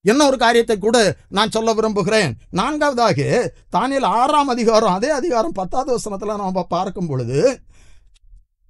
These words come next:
இங்கே தானியேல் மேல குற்றம் கண்டுபிடிப்பதற்கு முயற்சி பண்ணாங்க. ஒரு குற்றத்தையும் கண்டுபிடிக்க முடியல. அதனால் அவர்கள் ஒரு சூழ்ச்சி செய்தாங்க. முப்பது நாள் வரைக்கும் ராஜாவை தவிர யாரை நோக்கியும் விண்ணப்பம் பண்ணக்கூடாது என்று சொல்லி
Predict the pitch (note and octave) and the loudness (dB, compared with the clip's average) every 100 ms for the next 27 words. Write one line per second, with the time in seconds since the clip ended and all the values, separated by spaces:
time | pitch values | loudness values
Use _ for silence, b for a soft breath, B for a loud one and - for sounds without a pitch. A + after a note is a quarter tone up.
0 | - - _ - - G#3+ C4+ G3+ G#3+ B3+ | -20 -20 _ -20 -6 2 4 4 2 0
1 | F3 _ - F3+ C4 D#4+ D#4 D4 B3+ C4 | -6 _ -4 0 2 2 0 0 0 2
2 | B3+ G#3+ F#3+ C#4+ C4 A#3+ G3+ A#3 A#3 A#3 | 0 0 0 0 0 -2 -4 -4 -2 -2
3 | A3 G3+ C#4 - A#3+ F#3 F#3+ F#3+ F#3 F3+ | -2 0 0 0 -6 -2 -2 0 -2 0
4 | F3+ B2+ - E3+ C4+ C#4+ A3+ A#3+ A3 A3+ | 0 0 -4 4 4 4 -4 -2 -2 0
5 | F#3+ G3+ F#3+ F3+ F3 D#3+ C#3 B2+ - _ | 0 -2 -2 -4 -4 -4 -6 -8 -16 _
6 | _ _ - G#3 D#4 D4+ D4 C4 A#3+ A3+ | _ _ -4 0 2 2 2 2 4 4
7 | A3+ - C4+ B3+ A3 G#3+ G3+ G3 F3+ F#3 | 4 2 -4 -4 -4 -4 -2 -4 -2 0
8 | C#3 - _ - F3+ A#3 - D#4+ D#4 B3 | 0 -2 _ -4 0 2 4 4 4 2
9 | C4 A#3+ G3+ G#3 F#3+ D#3 C3+ A#3 A3 _ | 2 4 2 0 0 0 0 -2 -4 _
10 | - _ - D#3 G3 A#3+ D4+ D4 C#4+ C#4 | -20 _ -8 0 4 4 4 6 4 4
11 | A3 A3+ C4+ G3 A3 C4 C#4+ C#4+ A3+ A3+ | 4 4 4 4 4 6 6 6 4 0
12 | A3+ C4+ G#3+ A3+ A3 G3 F#3+ F3 D#3+ D#3 | 0 -2 2 2 2 -2 -4 -4 -4 -4
13 | D3 C#3 - A#2+ | -4 -6 -8 -12